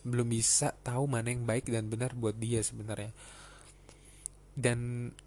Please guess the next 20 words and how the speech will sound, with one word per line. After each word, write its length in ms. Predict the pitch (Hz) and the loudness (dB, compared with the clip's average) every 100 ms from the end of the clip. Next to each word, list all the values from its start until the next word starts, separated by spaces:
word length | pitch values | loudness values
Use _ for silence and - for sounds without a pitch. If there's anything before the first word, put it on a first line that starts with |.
| - | -8
against-nya 640 | 143 117 123 139 - 156 - | -4 2 2 4 4 2 2
orang 320 | 131 123 123 | 2 0 0
tua 240 | 123 101 | 2 2
itu 400 | 107 - 123 175 | 0 -2 0 2
ya 80 | 143 | 0
karena 480 | - 117 120 165 180 | 0 -2 0 -2 -2
khawatir 800 | - 123 110 117 - - 117 - | 0 2 4 2 0 0 -2 -2
sebenarnya. 640 | 110 104 104 104 101 98 104 - - - - - - - - - - - - - - - - - | -4 -4 -4 -4 -4 -6 -10 -18 -20 -20 -20 -20 -20 -20 -20 -20 -20 -20 -20 -20 -20 -20 -12 0
Khawatir 640 | 120 107 107 - 147 151 - - | 2 4 2 2 2 0 -6 -6
kita 560 | 117 - - - 107 | -4 -4 -6 -4 -2
jadi 380 | 110 107 120 127 | 0 0 2 0
lebih 180 | 110 104 | 0 -2
buruk. 400 | 107 107 104 92 - - - - - - - | -2 -2 -2 -6 -10 -20 -20 -20 -20 -16 -6
Jadi 160 | 131 151 | -4 0
kalau 320 | 165 143 123 | 2 2 0
misalnya 400 | 117 113 113 110 | -2 -2 -4 -4
kita 240 | 113 117 | -6 -6
menunjukkannya 640 | 113 113 110 110 - 107 107 | -4 -4 -4 -4 -2 -2 -4
dengan 320 | 107 104 101 | -4 -4 -4
benar 640 | 104 123 117 104 104 123 | -4 -2 -2 -2 -4 -8